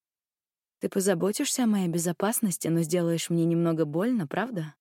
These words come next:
Не знаю, каким словом называть тот звук, который я издаю. Этот голодный хрип может исходить только от мужчины, достигшего точки невозврата.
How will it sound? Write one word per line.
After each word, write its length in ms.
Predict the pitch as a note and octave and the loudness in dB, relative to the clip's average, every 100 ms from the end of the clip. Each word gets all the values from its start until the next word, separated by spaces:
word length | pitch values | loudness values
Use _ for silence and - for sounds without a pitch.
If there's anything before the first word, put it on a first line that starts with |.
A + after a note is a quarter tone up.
| _ _ _ _ _ _ _ _ _ _ _ | _ _ _ _ _ _ _ _ _ _ _
Не 220 | E3 F3+ | 0 2
знаю, 500 | E3+ F3 D#3+ C#3 C#3+ | 2 2 2 0 -4
каким 340 | - D#3+ - D#3+ | -2 0 2 0
словом 480 | - F3+ G3 E3 D3+ | 2 2 4 2 0
называть 480 | D3 D#3+ D#3+ D3+ | 0 0 0 0
тот 180 | - D#3+ | 0 -2
звук, 360 | C#3+ D#3 F3+ - | 0 0 0 0
который 420 | D#3+ D3 D#3+ D3+ | -2 2 2 2
я 260 | D3+ D3+ D3+ | 2 2 2
издаю. 540 | D3 D#3+ D3+ C#3+ C3+ _ _ _ _ _ _ _ | 2 0 0 -2 -8 _ _ _ _ _ _ _
Этот 240 | F#3 F#3+ E3+ | 2 2 4
голодный 560 | F#3 F3+ F#3+ D#3+ F3 | 4 4 4 4 0
хрип 380 | - F#3+ G#3 G#3 | 2 2 2 0
может 360 | E3+ E3 D#3+ E3 | 0 0 0 0
исходить 480 | E3 - E3+ F3+ - | 0 0 2 0 2
только 320 | D#3+ D3+ E3 | 0 2 0
от 140 | D3+ E3 | 0 0
мужчины, 680 | D#3 - F#3+ G3 D#3+ C3+ - _ _ | 0 0 2 2 2 -2 -8 _ _
достигшего 680 | F3 F3 - F#3 - - D#3+ | 0 2 0 -2 -2 0 0
точки 380 | - E3 - - | 2 0 0 0
невозврата. 800 | D#3+ D3+ D3+ D3+ D3+ C#3 C#3+ | 0 2 0 0 0 -2 -8